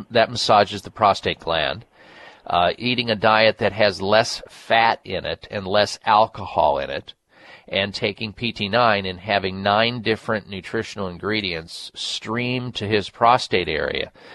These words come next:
to, in an attempt to rid him of this problem. Now, uh, P T nine, by the way, was developed by a pharmacist who knew what he was doing in a, in a nutritional setting. So give it a try. The company that distributes it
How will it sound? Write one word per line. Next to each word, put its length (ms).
to, 160
in 200
an 100
attempt 560
to 460
rid 340
him 260
of 140
this 160
problem. 500
Now, 160
uh, 180
P 200
T 120
nine, 200
by 140
the 80
way, 120
was 100
developed 340
by 120
a 200
pharmacist 760
who 120
knew 140
what 100
he 60
was 180
doing 360
in 160
a, 140
in 200
a 60
nutritional 560
setting. 360
So 340
give 140
it 80
a 80
try. 380
The 100
company 340
that 160
distributes 600
it 160